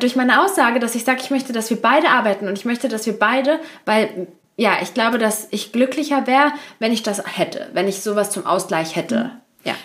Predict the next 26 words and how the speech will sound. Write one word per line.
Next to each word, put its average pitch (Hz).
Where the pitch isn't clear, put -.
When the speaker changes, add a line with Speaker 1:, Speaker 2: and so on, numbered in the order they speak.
Speaker 2:
Nee, 233
absolut. 240
Also 180
ich 202
sag, 208
das 220
ist 214
aber 185
bei 185
mir 202
auch 196
einer 180
der 175
größten 202
Gründe, 202
warum 175
ich 175
nicht 202
so 196
schnell 175
jetzt 175
doch 180
ein 180
zweites 175
Kind 180
wollte, 180